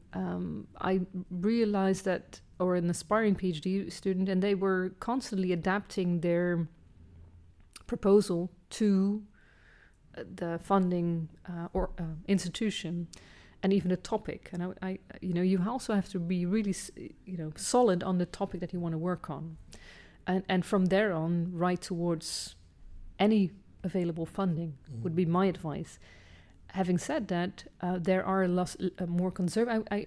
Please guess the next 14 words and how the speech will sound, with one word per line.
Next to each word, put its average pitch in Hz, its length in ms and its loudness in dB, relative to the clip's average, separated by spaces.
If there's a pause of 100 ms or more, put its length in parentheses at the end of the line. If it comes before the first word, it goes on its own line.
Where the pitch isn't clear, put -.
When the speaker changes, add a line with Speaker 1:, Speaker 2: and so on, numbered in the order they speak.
(100)
Speaker 1:
always 233 300 2
find 214 220 0
N 196 140 2
V 180 160 2
O 214 240 2
for 180 200 -6
my 175 240 0
type 240 260 -6
of 196 120 -8
research 196 420 2 (120)
slightly 175 560 -4 (220)
conservative, 175 680 -4 (300)
because 185 260 -6
the, 202 80 -4